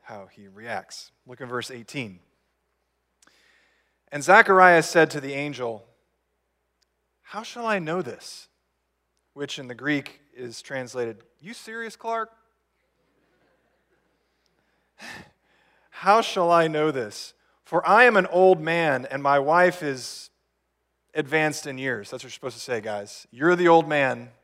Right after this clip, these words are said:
and your wife is advanced. Advanced in years. But she's still advanced, no matter what she is. So, "I'm an old man, my wife is advanced in years. How am I supposed to know this? This is impossible."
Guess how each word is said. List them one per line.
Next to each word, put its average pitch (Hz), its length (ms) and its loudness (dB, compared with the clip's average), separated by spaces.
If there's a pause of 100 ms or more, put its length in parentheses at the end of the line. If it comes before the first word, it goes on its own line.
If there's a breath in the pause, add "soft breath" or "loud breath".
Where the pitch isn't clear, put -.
(420)
and 131 120 -14
your 127 100 -6
wife 139 320 6
is 131 140 -12
advanced. 120 720 -8 (1700)
Advanced 120 440 -12
in 110 80 -20
years. 104 240 -20
But - 120 -20
she's - 160 -14
still 208 160 6
advanced, 156 600 0 (300)
no 127 60 -20
matter 127 200 -4
what 120 160 -6
she 120 200 -16
is. 95 160 -16
So, 135 320 4 (640 loud breath)
"I'm 220 240 6
an 247 60 6
old 233 180 6
man, 175 340 6
my 151 100 8
wife 185 280 8
is 240 100 -6
advanced 190 400 -2
in 175 80 -10
years. 156 200 -4
How 226 160 0
am 254 100 2
I 247 40 2
supposed 226 300 -2
to 214 60 -12
know 208 80 -6
this? 208 100 -2
This 277 180 -10
is 262 60 -14
impossible." 254 880 2